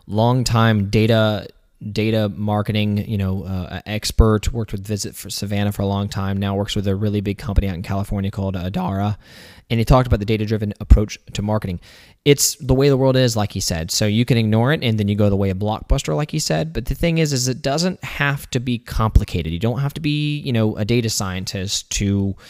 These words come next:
use a data-driven approach to marketing, to hold your marketing efforts accountable, to keep track of stuff. It could start with something as simple as taking inventory of your first-party data. Look at what data you have across all your different systems.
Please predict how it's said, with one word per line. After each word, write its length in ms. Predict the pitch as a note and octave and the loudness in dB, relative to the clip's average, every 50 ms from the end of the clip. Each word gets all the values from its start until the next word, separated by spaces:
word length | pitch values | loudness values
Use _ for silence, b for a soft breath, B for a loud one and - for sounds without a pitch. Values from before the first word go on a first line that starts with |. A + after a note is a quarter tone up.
| B B B B B B B B B B - | B B B B B B B B B B -8
use 540 | G#2+ G#2 A2+ B2+ C3 C3+ C3 B2 A#2 - - - | 0 4 8 8 8 8 8 6 4 2 0 -2
a 80 | G#2+ | 0
data-driven 480 | G2+ A2 A2+ A2+ A2 A2 A2+ G2+ G2+ G2 | 2 2 2 4 4 2 2 2 2 6
approach 320 | - - G2+ G2 - - | 8 8 8 6 4 -4
to 60 | - | -4
marketing, 360 | G2 G2+ G2+ G2 - D#2+ D#2 G2+ | -2 0 0 -2 -2 -6 -8 -8
to 80 | - | -10
hold 340 | G2+ - - A#2 A#2+ A#2+ A2+ | -8 -4 -2 0 0 0 0
your 100 | A#2 A2 | -2 -2
marketing 440 | A2 G#2 G#2 G#2 G#2+ - G#2 G2 G2 | -2 -2 -2 -2 -4 -4 -6 -6 -6
efforts 300 | F#2+ F#2 - G2+ - - | -6 -6 -6 -8 -10 -10
accountable, 580 | - - - G2+ G2+ G2 E2+ D2+ C2 - - B B B B | -10 -8 -6 -4 -4 -4 -4 -6 -8 -12 -12 B B B B
to 80 | - | -14
keep 220 | - - B2 A#2 - | -10 -8 -8 -8 -6
track 280 | - A2 G#2 G#2 - | -6 -6 -6 -6 -6
of 80 | G2+ - | -4 -6
stuff. 360 | - - B1 - - - - - _ - | -6 -6 -8 -10 -12 -14 -16 -18 _ -8
It 100 | - B2+ | -6 -2
could 100 | - B2+ | -2 -2
start 280 | - - E3+ D#3+ D#3+ - | 0 0 0 0 0 -2
with 100 | B2+ - | -4 -2
something 300 | - C3+ C3 - A#2+ A2+ | -2 -4 -2 -2 -4 -4
as 80 | G#2 | -2
simple 360 | - - B2+ B2 A2+ A#2+ A#2+ - | -2 -2 -2 -2 -2 -4 -4 -4
as 280 | - G2+ G2+ G2 - - | -6 -6 -6 -4 -6 -6
taking 460 | - - - D3 D#3+ - - F3 E3+ | -6 -6 -4 -4 -4 -4 -4 -4 -4
inventory 480 | - A2+ B2 B2+ B2+ A#2+ - B2 B2 A#2+ | -4 -4 -2 -2 2 2 4 4 4 2
of 60 | A#2 | 0
your 80 | A#2 A2+ | -2 -4
first-party 500 | - - B2 A#2 - - - B2+ A#2 A2 | -4 -4 -4 -2 2 2 2 2 2 -2
data. 340 | A#2 B2 C3+ - - C#3 - - _ B B B B B B B B | -4 -4 -4 -4 -8 -10 -16 -20 _ B B B B B B B B
Look 140 | B2+ B2+ - | 0 0 2
at 80 | F3 D#3+ | 2 0
what 160 | D#3+ C3+ E3 | 0 0 2
data 200 | - B2 C3 C#3 | 2 2 4 4
you 160 | C3+ B2+ A#2+ | 2 2 2
have 380 | A2 C3+ C#3+ A#2+ E2+ D2 - - | 0 0 -4 -4 -6 -8 -10 -12
across 380 | - - - G#2+ G#2+ - - | -8 -6 -6 -4 -4 -6 -6
all 100 | G2+ G2+ | -4 -4
your 100 | G#2+ G#2+ | -4 -4
different 280 | E2+ E2+ - - G2+ F#2+ | -4 -6 -4 -4 -2 -2
systems. 580 | - D3+ D3+ D3+ - - C#2+ C2 - - - | 0 0 0 -2 -2 -4 -6 -6 -8 -12 -14